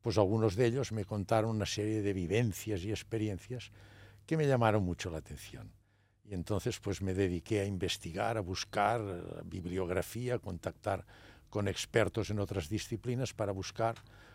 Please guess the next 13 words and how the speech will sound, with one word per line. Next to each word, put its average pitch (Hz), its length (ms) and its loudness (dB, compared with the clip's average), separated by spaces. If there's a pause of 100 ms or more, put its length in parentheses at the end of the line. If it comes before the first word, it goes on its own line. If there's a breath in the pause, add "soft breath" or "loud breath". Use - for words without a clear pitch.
(140 soft breath)
lo 104 160 -6
que 104 100 -6
todo 104 240 0
científico 117 800 -4 (220)
busca 156 500 -4 (200)
ante 117 320 -2
un 120 120 -2
fenómeno, 95 720 0 (180)
ya 92 120 -8
sea 98 200 -2
orgánico 107 680 2
o 101 100 0
anímico, 104 520 -2